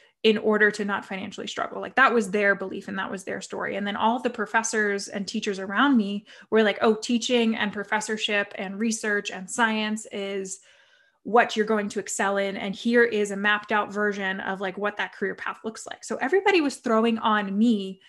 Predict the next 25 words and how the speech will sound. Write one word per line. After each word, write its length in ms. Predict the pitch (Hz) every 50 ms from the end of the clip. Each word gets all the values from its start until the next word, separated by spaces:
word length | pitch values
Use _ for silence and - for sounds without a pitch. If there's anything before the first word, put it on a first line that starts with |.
| _ _ _ _ -
like, 280 | 220 208 196 196 - _ _ _ _ _ _ _ _ _ _ _ _ _
what 600 | - - 190 185 190 220 247 269 254 - - - - - _ _ _ _ _ _ _ -
was 220 | 196 214 220 214
a 80 | 196 185
good 340 | 180 190 214 220 214 214 -
career 340 | - 220 196 208 208 208
path 380 | 202 - - 202 196 190 - -
or 120 | - 202 190
what 180 | 190 208 202
it 100 | 202 -
was 260 | 196 202 196 190 190 -
that 120 | 208 196
I 60 | 185
should 260 | 185 - - 208 185
be 140 | 185 202 190
doing 260 | - 208 196 202 190
or 80 | 185 190
what 160 | 185 202 202
they 120 | - 202 185
thought 340 | - - - 214 196 160
would 140 | 202 196 190
be 100 | - 185
great 300 | 185 - 208 202 - -
for 140 | - 214 -
me. 300 | - - - 226 220